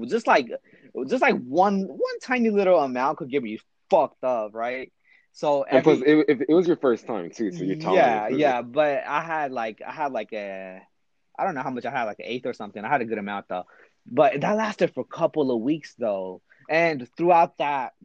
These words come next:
Speaker 1: throughout that week, uh, throughout that month of me just using that, abusing that fucking weed,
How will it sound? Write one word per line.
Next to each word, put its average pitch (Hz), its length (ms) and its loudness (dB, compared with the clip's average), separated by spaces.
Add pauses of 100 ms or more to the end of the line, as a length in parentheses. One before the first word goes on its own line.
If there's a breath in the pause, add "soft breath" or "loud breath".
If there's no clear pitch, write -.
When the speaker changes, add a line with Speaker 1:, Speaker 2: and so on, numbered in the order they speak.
Speaker 1:
throughout 160 320 -2
that 120 240 -6
week, 123 360 -12 (200)
uh, 113 300 -6
throughout 160 220 2
that 120 160 -2
month 156 340 -6
of 123 160 -6
me 127 200 -8
just 117 200 -12
using 117 360 -4
that, 104 300 0 (480)
abusing 139 440 0
that 110 180 -2
fucking 120 260 -2
weed, 120 440 0